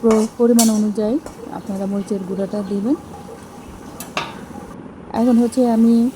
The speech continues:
যখন একটু কষিয়ে নিলাম, কষানোর পর এখন আমি ঝোলের পানিটা দিয়ে দিচ্ছি। আর এখন যে ঝোলের পানিটা দিয়েছি, এটার মধ্যেই এখন আমি মাছটা দিয়ে দেব।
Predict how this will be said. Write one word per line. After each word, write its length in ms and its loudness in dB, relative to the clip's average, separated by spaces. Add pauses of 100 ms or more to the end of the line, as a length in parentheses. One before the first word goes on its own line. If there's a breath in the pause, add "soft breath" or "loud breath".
(160)
যখন 500 2 (320)
একটু 220 -2
কষিয়ে 340 4
নিলাম, 380 4
কষানোর 460 0 (100)
পর 280 4
এখন 260 0
আমি 220 0
ঝোলের 220 2
পানিটা 420 -2
দিয়ে 200 2
দিচ্ছি। 360 -2 (400)
আর 220 -6
এখন 280 2
যে 120 6
ঝোলের 280 2
পানিটা 460 2
দিয়েছি, 580 0
এটার 340 -2
মধ্যেই 360 4
এখন 320 0
আমি 220 0
মাছটা 500 4 (440)
দিয়ে 200 6
দেব। 300 -2